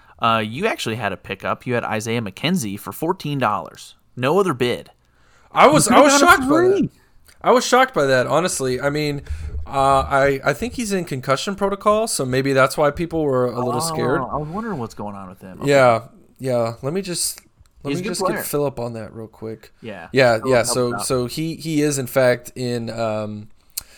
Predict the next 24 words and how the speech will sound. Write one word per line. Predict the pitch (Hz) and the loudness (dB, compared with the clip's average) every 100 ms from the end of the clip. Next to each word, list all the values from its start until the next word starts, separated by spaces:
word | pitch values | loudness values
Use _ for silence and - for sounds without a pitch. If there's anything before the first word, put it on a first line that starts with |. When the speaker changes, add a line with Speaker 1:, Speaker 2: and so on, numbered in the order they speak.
| - - | -20 -12
Speaker 2:
concussion | - 123 123 - | -8 -2 -2 -2
protocol, | 110 113 107 113 104 104 101 _ _ _ - - | -4 -4 -4 -2 -2 -2 -4 _ _ _ -20 -2
but | 117 113 113 - | 4 4 4 0
I | 123 | -2
mean, | 120 117 113 110 110 - _ _ _ _ _ _ _ | 0 -2 -4 -6 -10 -14 _ _ _ _ _ _ _
last | 131 139 151 - | 2 4 4 2
week | 151 151 156 | -4 -6 -8
still | - - - 147 160 | -4 -4 2 2 2
managed | 147 147 - | 0 -2 -6
to | |
put | 143 147 | -4 -4
up | 135 | -4
ten, | - 139 151 131 | -4 -2 -2 -2
and | 117 | -4
the | |
week | 117 143 | -6 -8
before | 135 135 | -6 -6
that | 131 156 | -6 -6
he | 160 | -8
put | 156 | -6
up | 156 | -6
seventeen. | - 147 135 143 180 135 | -4 -6 -6 -10 -10 -10
So | 117 127 123 | -8 -6 -4
Speaker 1:
Yep. | 120 | -6